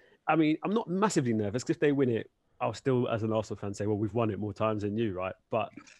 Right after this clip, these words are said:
I still don't want them to win it. <laughs> But yesterday, without, with all them injuries,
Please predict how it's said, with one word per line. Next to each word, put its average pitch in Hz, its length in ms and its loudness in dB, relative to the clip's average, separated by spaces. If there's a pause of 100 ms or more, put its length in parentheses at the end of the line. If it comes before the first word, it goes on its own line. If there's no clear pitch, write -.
(160)
I - 40 -6
still 196 200 6
don't 185 100 8
want 135 120 6
them 104 80 -4
to 107 100 -8
win 120 140 2
it. - 160 -2
<laughs> 139 600 4 (380)
But 123 300 4 (480)
yesterday, 156 1000 2 (420)
without, 143 420 6
with 139 120 -2
all 165 120 6
them 165 140 6
injuries, 156 600 2